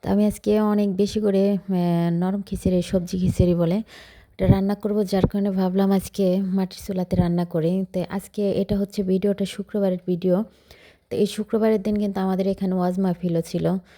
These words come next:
তো সেই উদ্দেশ্য করে ভাবলাম যে আজকের দিনে খিচুড়িটা খাইলে আমার কাছে মনে হচ্ছে খুবই ভালো লাগবে। আর শীতের দিনে তো শীতের সবজি দিয়া যদি শীত, সবজি খিচুড়িটা হয় তাহলে কিন্তু খুবই ভালো লাগে। তো আমি আবার মুরগির গোস্ত দেই সাথে,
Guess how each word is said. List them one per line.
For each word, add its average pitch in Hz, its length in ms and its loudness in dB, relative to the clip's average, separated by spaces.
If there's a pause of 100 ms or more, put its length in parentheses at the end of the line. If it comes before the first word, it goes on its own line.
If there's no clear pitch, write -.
(260)
তো 226 60 0
সেই 240 180 4
উদ্দেশ্য 233 320 2 (120)
করে 226 200 0
ভাবলাম 196 500 2
যে 185 120 -2
আজকের 185 320 -2
দিনে 185 220 0 (120)
খিচুড়িটা 185 500 -2
খাইলে 175 260 -2
আমার 170 160 -2
কাছে 175 220 -4
মনে 175 180 0
হচ্ছে 175 240 -4 (280)
খুবই 180 240 -2
ভালো 170 220 0
লাগবে। 160 280 0
আর 170 120 -2
শীতের 190 320 -2
দিনে 190 180 4
তো 185 120 -2
শীতের 190 340 0
সবজি 180 360 -2
দিয়া 175 240 4 (640)
যদি 180 200 0
শীত, 185 240 -4 (280)
সবজি 185 340 0
খিচুড়িটা 185 480 0
হয় 175 180 0
তাহলে 170 280 0
কিন্তু 175 280 -4
খুবই 170 320 0
ভালো 170 220 0
লাগে। 156 260 0 (560)
তো - 120 -8
আমি 196 200 2
আবার 214 160 2
মুরগির 196 360 0
গোস্ত 185 300 -2
দেই 180 200 0
সাথে, 185 280 -2